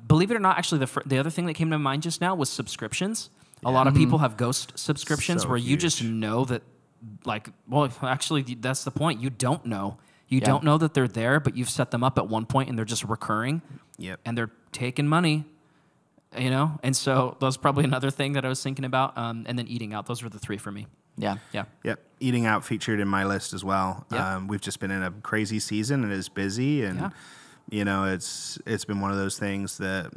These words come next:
Speaker 2: it's easier when you get home at night just to be thinking, "Oh man, let's just order something or let me
Speaker 1: Yeah.
Speaker 2: go pick something up."
Speaker 3: Mm-hmm.
Speaker 2: Um, and that's not, that's not conducive to the budget. It's not gonna help us be better givers.
Speaker 1: Yeah.
Speaker 2: Um, so that was one thing on the list for us.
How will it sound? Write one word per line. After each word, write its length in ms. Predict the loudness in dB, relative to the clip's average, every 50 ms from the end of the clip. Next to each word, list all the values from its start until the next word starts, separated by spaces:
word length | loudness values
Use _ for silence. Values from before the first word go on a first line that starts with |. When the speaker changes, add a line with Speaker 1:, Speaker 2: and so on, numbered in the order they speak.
| -18 -18 -18 -16 -12 -6
Speaker 2:
it's 260 | -6 -4 -4 -2 0
easier 720 | 2 2 2 2 2 2 2 2 4 2 2 0 0 -2
when 200 | -4 -4 -4 -2
you 80 | -2 -2
get 140 | -2 -2 0
home 180 | 0 0 0
at 60 | 0
night 200 | 0 0 -2 -2 -4
just 140 | -8 -10 -8
to 60 | -6
be 100 | -6 -6
thinking, 320 | -4 -6 -8 -8 -8 -10
"Oh 200 | -10 -10 -10 -10
man, 220 | -8 -8 -8 -8 -6
let's 180 | -6 -6 -4
just 240 | -4 -6 -6 -6 -10 _ -8
order 260 | -4 -2 0 0 0 0
something 560 | 0 0 -2 0 0 0 0 0 0 0 0
or 120 | 0 0
let 100 | 0 0
me 60 | 0 0
Speaker 1:
Yeah. 80 | 0 -2
Speaker 2:
go 40 | -2
pick 140 | -4 -4 -4
something 340 | -4 -6 -4 -4 -4 -2 0
up." 220 | 0 2 0 0
Speaker 3:
Mm-hmm. 600 | -2 -4 -8 -14 -18 -20 -20 -20 -20 _ -4 -2
Speaker 2:
Um, 800 | 0 0 2 2 0 0 -2 -4 -6 -10 -12 -12 -12 -14 -16 -18 _ -20 -20 _ _ _ -8
and 180 | -4 -2 0 0
that's 240 | 0 0 -2 -2 -2
not, 340 | -2 0 0 0 -2 -4 -8 -18 -10 -2
that's 200 | 0 2 2 2
not 160 | 2 -2 -2 0
conducive 480 | 0 0 0 2 0 0 0 0 -2 -2
to 60 | -2
the 80 | -2
budget. 360 | 0 0 0 0 0 -2 -4 -6 -10 -8
It's 180 | -6 -4 -2 0
not 120 | 0 0
gonna 120 | 0 2
help 160 | 2 2 2 0
us 80 | -2 -4
be 100 | -4 -2
better 220 | 0 0 0 -2
givers. 440 | -2 -4 -4 -4 -4 -6 -6 -8 -14 -20 -20 -20 -18 -12
Speaker 1:
Yeah. 180 | -8 -8 -8 -8 -4 0
Speaker 2:
Um, 480 | 2 2 4 4 2 0 -2 -4 -2
so 100 | 2 4 4
that 40 |
was 120 | 6 6 4
one 120 | 4 2 2
thing 140 | 2 2
on 100 | 2 2
the 80 | 2 2
list 220 | 2 0 -2 -2
for 160 | -2 0 2 2
us. 240 | 2 2 0 -2